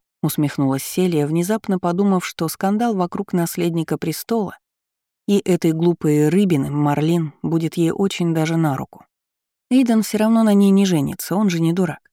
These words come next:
Зато Селия всегда сможет отвечать отцу, постоянно заявлявшему, что он разочаровался в своей дочери, что заодно он может разочароваться и в идеальном принце Эйдене. Но даже если папа этого не оценит,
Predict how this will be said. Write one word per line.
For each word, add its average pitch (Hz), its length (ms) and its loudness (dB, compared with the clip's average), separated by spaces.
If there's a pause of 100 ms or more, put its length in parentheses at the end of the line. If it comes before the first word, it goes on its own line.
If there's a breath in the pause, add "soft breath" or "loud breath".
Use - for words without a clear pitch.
(580)
Зато 208 300 0
Селия 214 400 2
всегда 190 340 0
сможет 170 400 0
отвечать 151 440 -4
отцу, 151 300 -4
постоянно 180 540 0
заявлявшему, 170 680 -2
что - 180 -4
он 147 120 0
разочаровался 147 880 -4
в - 20 -10
своей 143 300 -2
дочери, 180 440 -4 (240)
что - 220 0
заодно 262 400 4
он 247 60 6
может 214 320 2
разочароваться 175 760 -2
и 165 140 2
в 160 100 2
идеальном 170 560 2
принце 160 380 -2
Эйдене. 131 520 -2 (340)
Но 175 140 4
даже 147 260 0
если 143 300 -2
папа 143 300 -4
этого 180 320 2
не 139 160 0
оценит, 135 540 -8